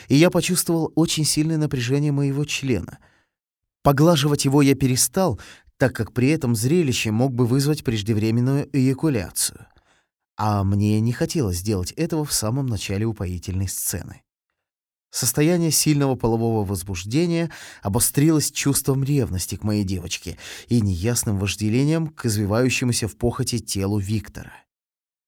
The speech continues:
Чуть согнутые колени Голчонка в такт движениям Виктора раздвигались и сдвигались.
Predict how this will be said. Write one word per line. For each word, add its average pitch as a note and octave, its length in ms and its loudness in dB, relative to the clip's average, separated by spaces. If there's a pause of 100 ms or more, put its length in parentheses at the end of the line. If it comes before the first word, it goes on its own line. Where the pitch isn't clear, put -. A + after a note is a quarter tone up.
(580)
Чуть - 260 -4
согнутые D#3 460 2
колени D3 340 0
Голчонка C#3+ 720 -2 (440)
в - 120 -12
такт - 420 2
движениям A#2+ 580 2
Виктора D#3+ 540 -2
раздвигались G#2+ 840 -2
и C#3+ 80 -4
сдвигались. A#2 760 -4